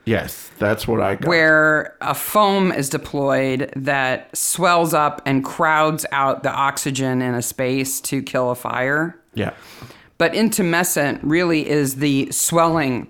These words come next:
Speaker 2: part.
Speaker 1: Yes.
Speaker 2: Right? So when
Speaker 1: Like the guy in Big Trouble in Little China he becomes intumescent.
Speaker 2: Yeah, when he gets outraged and he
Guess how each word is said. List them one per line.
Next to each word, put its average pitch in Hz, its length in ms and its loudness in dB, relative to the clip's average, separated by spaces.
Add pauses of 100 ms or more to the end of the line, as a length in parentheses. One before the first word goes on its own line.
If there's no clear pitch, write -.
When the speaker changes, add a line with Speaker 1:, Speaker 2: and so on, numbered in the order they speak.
Speaker 2:
part. - 440 -4 (240)
Speaker 1:
Yes. 92 340 -4
Speaker 2:
Right? 127 460 -4
So 185 280 2
when 175 640 0
Speaker 1:
Like 127 220 0
the 139 100 -2
guy 131 320 2
in 107 680 -2
Big 110 220 -2
Trouble 107 400 0
in 98 240 -2
Little 101 220 -2
China 104 480 -4 (260)
he 123 160 -4
becomes 101 600 -4
intumescent. - 840 -6
Speaker 2:
Yeah, 196 360 0
when 156 180 0
he 185 100 4
gets 170 440 -4
outraged 165 540 2
and 160 120 2
he 147 340 0